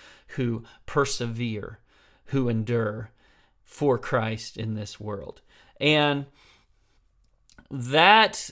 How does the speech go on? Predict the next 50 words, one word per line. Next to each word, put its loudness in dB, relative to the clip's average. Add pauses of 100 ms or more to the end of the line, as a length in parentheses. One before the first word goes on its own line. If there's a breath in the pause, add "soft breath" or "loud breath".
that 2
is -2
a 0
powerful -2
thing. -2
I -2
mean, -4
what -4
does -10
that 0
mean? -4
Does -8
that -4
mean -6
some -6
crowns -2
will -6
be -4
bigger -4
than -4
others? 0
What 0
do -6
we -2
do -2
with 0
these -4
crowns? -4
Do -4
we -2
wear 2
them -6
in -4
heaven? -2
What -2
is -6
that -4
getting -4
at? -6
The -10
crown 0
of -8
life? 2
What, 0
what, -4
what 2
is -6
this -6
amounting -4
to? -12